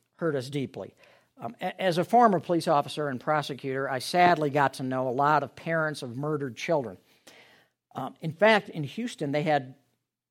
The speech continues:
a, a club. They actually had two groups called Parents of Murdered Children. And this was an organization for parents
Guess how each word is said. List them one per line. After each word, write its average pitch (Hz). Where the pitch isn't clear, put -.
a, 147
a 143
club. 180
They 180
actually 139
had 127
two 294
groups 135
called 156
Parents 185
of 151
Murdered 160
Children. 117
And 127
this 170
was 180
an 160
organization 170
for 131
parents 143